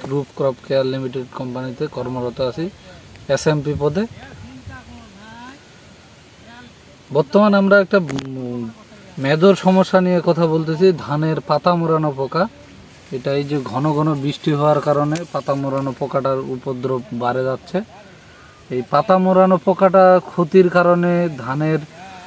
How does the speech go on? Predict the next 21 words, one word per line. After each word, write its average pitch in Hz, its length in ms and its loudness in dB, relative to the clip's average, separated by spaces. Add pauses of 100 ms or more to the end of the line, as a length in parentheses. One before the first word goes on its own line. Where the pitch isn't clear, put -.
(260)
পাতাগুলার 156 680 2 (120)
সবুজ 165 440 4
অংশটা 160 420 0
খেয়ে 151 300 -2
ফেলে 143 320 -2 (120)
পাতাটাকে 135 500 -4 (240)
সাদা 143 340 0
করে 143 220 -2
ফেলতেছে, 139 400 -6 (440)
এতে - 220 -8
গাছের 131 460 -4 (580)
বৃদ্ধির 165 720 2 (200)
বিঘ্ন 165 300 2 (120)
ঘটতেছে। 160 540 -2 (840)
আর 123 200 -8
এই 175 220 4 (140)
পাতা 185 300 2
মোড়ানো 190 400 4
পোকা 185 420 2
দমনের 165 480 2
জন্য 170 220 0